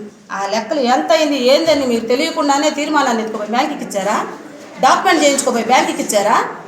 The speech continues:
మీ పది మంది వచ్చి బ్యాంకుకి ఇచ్చినప్పుడు బ్యాంకులో మూడు గంటల సేపు అందరం ఉన్నాం. మూడు గంటల్లో మీకు వడ్డీలు తేడా వచ్చినా లేకపోతే మీకు అర్థం కాకపోయినా,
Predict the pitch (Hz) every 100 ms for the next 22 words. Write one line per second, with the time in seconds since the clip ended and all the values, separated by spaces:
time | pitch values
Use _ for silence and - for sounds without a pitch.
0 | - - - - - - 269 311 311 381
1 | 415 370 330 262 311 - 302 - 294 226
2 | 208 294 269 269 349 370 294 294 269 294
3 | 381 330 254 254 302 254 277 - - -
4 | - - - 269 370 370 269 240 208 285
5 | 330 285 262 262 320 247 233 247 233 202
6 | - 214 320 311 302 294 254 233 214 220
7 | 320 - 220 247 330 254 196 220 403